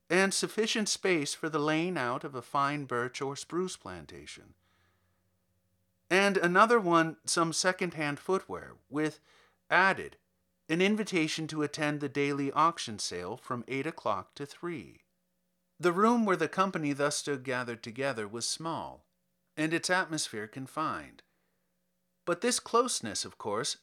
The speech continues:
Collegiate Assessor Kovalev never perceived, for, in addition to his face being muffled in a handkerchief, his nose was gone,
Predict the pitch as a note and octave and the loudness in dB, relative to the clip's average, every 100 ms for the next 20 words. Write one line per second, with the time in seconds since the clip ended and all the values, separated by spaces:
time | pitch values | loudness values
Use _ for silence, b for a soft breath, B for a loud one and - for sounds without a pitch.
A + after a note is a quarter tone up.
0 | _ - E3 G3 G3 F#3 D#3 - F3 - | _ -6 -2 0 0 -2 0 2 2 0
1 | D3+ - F3+ E3 A2 F#2+ A#2+ C#3 C3 C#3 | -4 0 0 0 -4 -4 -6 -6 -8 -8
2 | - D3 - F#3 A2+ C2 - _ _ _ | -10 -8 -6 -6 -8 -14 -20 _ _ _
3 | _ _ _ _ - G3 F#3 F3+ - E3+ | _ _ _ _ -2 4 6 6 2 -2
4 | F3+ G3+ A#3 D4 C4+ A#3+ E3+ - F#3 F#3 | 0 0 0 0 -2 0 0 0 0 2
5 | - D#3+ D3+ C#3+ D3+ E3 D#3 C#3+ A#2+ A2+ | 0 -2 -2 2 0 0 -2 -4 -4 -6
6 | F3+ G3 - F#2 - - - _ _ _ | -8 -10 -10 -16 -16 -20 -20 _ _ _
7 | _ _ _ _ _ _ E3 G#3 F#3 F#3 | _ _ _ _ _ _ 2 4 4 4
8 | G3+ A#3+ A3+ G#2+ F#2 - D2 F#2 F#2+ | 4 4 0 -6 -10 -10 -12 -12 -16